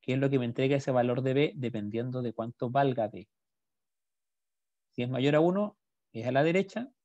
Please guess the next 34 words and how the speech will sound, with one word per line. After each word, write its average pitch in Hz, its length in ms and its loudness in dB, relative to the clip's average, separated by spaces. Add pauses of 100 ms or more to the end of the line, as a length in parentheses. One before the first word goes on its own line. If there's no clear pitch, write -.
(140)
Perdón, 127 180 2
si 139 80 0
es 139 80 2
mayor 139 180 4
a 143 60 2
cero, 175 240 2
es 156 100 2
a 143 80 0
la 151 80 2
derecha. 196 360 -2 (260)
Si - 120 0
es 147 60 4
menor 143 260 2
a 151 60 2
cero, 165 320 0
es 139 160 4
hacia 131 160 -4
la 123 80 -2
izquierda. - 300 -10 (880)
¿Alguna 127 300 -2
duda 170 200 4
con 180 140 0
eso? 285 240 -8 (4000)
Ahí 139 80 -4
está 139 120 -2
igual 147 180 2
que 147 120 -2
la 139 40 0
anterior. 135 320 -2 (2000)
Entonces, 131 260 0
traslación 131 420 4
horizontal, 202 680 4
le 143 200 4
sumamos 185 600 0